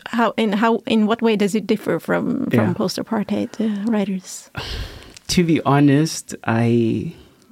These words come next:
Speaker 2: I, I'm kind of on a crusade, like a solo crusade with this
Speaker 1: <laughs>
Speaker 2: category, because I just, I found that I, I felt like it was time,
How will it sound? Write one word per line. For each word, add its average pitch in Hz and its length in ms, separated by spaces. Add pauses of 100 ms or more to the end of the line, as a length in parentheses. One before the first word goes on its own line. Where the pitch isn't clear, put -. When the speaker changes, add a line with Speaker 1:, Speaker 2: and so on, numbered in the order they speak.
(440)
Speaker 2:
I, 123 300
I'm 120 160
kind 123 260
of 123 140
on 120 80
a 110 80
crusade, 101 920
like - 200
a 117 40
solo 120 460
crusade 104 680
with - 200
this 107 140
Speaker 1:
<laughs> - 80
Speaker 2:
category, 110 880 (720)
because 139 400
I 139 160
just, 151 320
I 131 100
found 156 380
that 139 240 (100)
I, 135 100 (160)
I 143 60
felt 160 240
like 175 180
it 147 80
was 127 140
time, 127 480